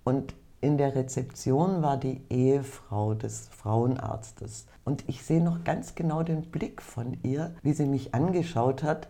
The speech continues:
und mir so von unten nach oben ein sanftes Nicken mit einem Fragezeichen im Blick gesandt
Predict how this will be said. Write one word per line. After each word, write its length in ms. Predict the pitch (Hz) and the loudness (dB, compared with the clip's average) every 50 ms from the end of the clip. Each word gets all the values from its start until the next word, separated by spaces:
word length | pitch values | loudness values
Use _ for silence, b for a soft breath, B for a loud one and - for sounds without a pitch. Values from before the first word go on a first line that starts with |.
| - - - | -20 -14 -8
und 340 | - 147 147 147 147 - - | -4 -2 -2 -2 -2 -2 -2
mir 200 | 143 143 139 135 | 0 2 2 2
so 160 | 135 - 131 | 0 -2 -4
von 260 | 127 - - 131 135 135 | -4 -2 0 0 0 2
unten 460 | - 147 170 185 170 - - 175 165 | 4 4 4 4 2 -2 -2 0 0
nach 280 | 151 143 - - - - | 2 0 -2 -2 -2 2
oben 440 | 123 135 156 165 190 196 208 214 - B B B B B B B B B B B B - | 4 4 6 4 4 2 0 -2 -6 B B B B B B B B B B B B 2
ein 320 | 120 139 156 160 151 147 | 4 6 6 6 4 2
sanftes 840 | 139 131 123 135 135 151 185 - - - - - - 208 - - - | 0 0 2 2 4 4 2 0 -2 -6 -10 -6 -4 -4 -4 -2 0
Nicken 680 | 160 156 151 165 170 170 170 - 190 202 214 214 202 185 | 2 4 4 4 4 2 2 2 2 4 4 4 4 4
mit 300 | 175 170 170 - - - | 2 2 0 0 2 2
einem 340 | 131 135 139 143 143 135 | 4 4 4 2 0 0
Fragezeichen 1040 | 110 - 117 135 143 151 160 165 165 160 165 - - 113 110 117 123 120 - 165 - | -2 0 4 6 6 6 6 6 4 2 -2 0 2 2 4 4 2 2 0 0 0
im 240 | - - 143 151 143 | 2 2 2 2 0
Blick 540 | - 156 170 190 202 - - - - - - | 0 2 2 2 2 2 -2 -10 -10 -2 4
gesandt 540 | - 190 165 160 - 143 139 147 165 170 | 6 6 6 8 8 6 6 6 4 2